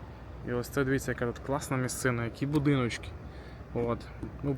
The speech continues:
просто як в казці, дуже гарно тут. І ми тут тільки що, е, бачили лосося одного, який він, він десь заплив, наш, наші вудки не трогав, і десь заплив сюди, ну і тут плавав такий гарний. Зараз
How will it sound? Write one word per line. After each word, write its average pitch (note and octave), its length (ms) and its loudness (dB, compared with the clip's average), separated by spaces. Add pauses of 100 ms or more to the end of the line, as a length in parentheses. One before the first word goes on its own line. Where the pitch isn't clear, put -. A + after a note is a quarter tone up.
просто C#3 360 6
як A#2+ 100 4 (100)
в - 40 -12
казці, B2 460 4
дуже B2 260 2
гарно A2 420 0
тут. - 80 -8 (840)
І A#2+ 100 0
ми C3+ 200 4
тут B2 300 0 (140)
тільки B2+ 240 0
що, C#3 220 0 (760)
е, A#2+ 240 0
бачили C#3+ 500 4
лосося C3+ 540 2
одного, A#2 400 0 (560)
який A#2+ 240 0
він, A#2+ 260 2 (180)
він B2 160 0
десь A#2+ 340 0
заплив, C#3 420 4 (160)
наш, A#2 340 0
наші C3+ 260 4
вудки C3 260 4
не B2 80 4
трогав, C3 340 4 (500)
і A#2 40 -2
десь A#2+ 200 4
заплив B2 360 2
сюди, C3+ 380 4
ну A#2+ 100 2
і A2 60 2
тут A2+ 240 -2 (140)
плавав G#2+ 320 4
такий - 200 -6
гарний. B2 340 2 (1300)
Зараз A#2 200 0